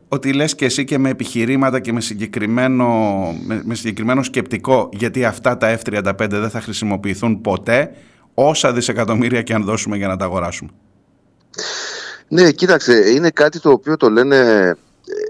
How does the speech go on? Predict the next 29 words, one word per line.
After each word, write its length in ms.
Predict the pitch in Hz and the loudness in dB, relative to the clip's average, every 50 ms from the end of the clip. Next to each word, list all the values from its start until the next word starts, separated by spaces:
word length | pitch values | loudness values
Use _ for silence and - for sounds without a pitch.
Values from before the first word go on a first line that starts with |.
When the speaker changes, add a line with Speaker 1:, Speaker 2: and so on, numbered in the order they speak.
| - - - - 73 73 - - | -8 -10 -10 -8 -6 -4 0 2
Speaker 2:
αεροπόροι, 540 | 104 107 101 104 101 - - 131 135 117 98 | 4 6 6 6 4 4 6 6 6 6 4
ξέρεις, 320 | - - - 113 104 92 - | 2 2 2 4 4 4 4
δεν 200 | 120 120 120 123 | 4 4 4 4
έχει 80 | 113 | 2
σημασία 500 | - - 107 98 92 85 - - 95 85 | -2 0 0 2 2 2 2 2 2 2
τι 140 | - - 82 | 2 0 0
λέμε 260 | 85 87 82 82 80 | 2 2 2 2 0
εμείς, 340 | 80 78 80 80 76 - - | -2 -2 -2 -4 -6 -6 -4
ε, 280 | 78 76 76 73 71 67 | -2 0 2 2 0 0
οι 40 | 67 | -2
δημοσιογράφοι, 640 | 73 76 76 71 - 73 76 90 101 107 - 127 113 | -4 -6 -8 -8 -6 -2 0 2 2 0 -2 -6 -12
σημασία 360 | - - 95 90 - - 110 | -10 -6 -6 -6 -4 -6 -8
έχει 80 | - | -6
τι 80 | - 107 | -4 0
λένε 200 | 104 107 107 104 | 0 2 4 2
οι 40 | 101 | 2
ειδικοί. 460 | 98 90 92 - - - 90 78 69 - | 2 0 -2 -4 -4 -4 -2 -2 -2 -4
Speaker 1:
Βεβαίως. 440 | 123 123 110 87 76 - - - _ _ _ _ - | -6 -6 -8 -8 -10 -12 -18 -20 _ _ _ _ -8
Speaker 2:
Για, 360 | 101 101 113 104 104 104 - - | 0 4 4 4 4 2 0 -6
δεν 180 | - 107 135 143 | -4 0 0 0
σου 140 | - 156 | 0 -2
κρύβω 240 | - 143 147 147 143 | 0 2 4 6 6
ότι 160 | 151 143 - 135 | 4 4 4 4
για 840 | 120 117 110 104 98 92 90 85 82 80 80 78 73 64 62 58 _ _ _ _ _ _ | 4 6 6 6 6 4 4 4 2 2 2 2 0 -2 -4 -8 _ _ _ _ _ _
πολλά 320 | - 87 90 98 120 131 | 2 2 4 4 4 2
χρόνια 640 | 123 - 127 120 110 98 92 90 85 85 82 - _ _ | 2 2 4 4 4 4 4 2 2 2 0 -2 _ _
και 100 | - 98 | -2 0
εγώ 180 | 92 101 117 | 0 0 0
πίστευα 800 | - - 127 - - 135 123 113 117 117 110 101 98 92 87 78 | -2 -2 -8 -4 2 2 4 4 6 6 6 6 6 4 4 2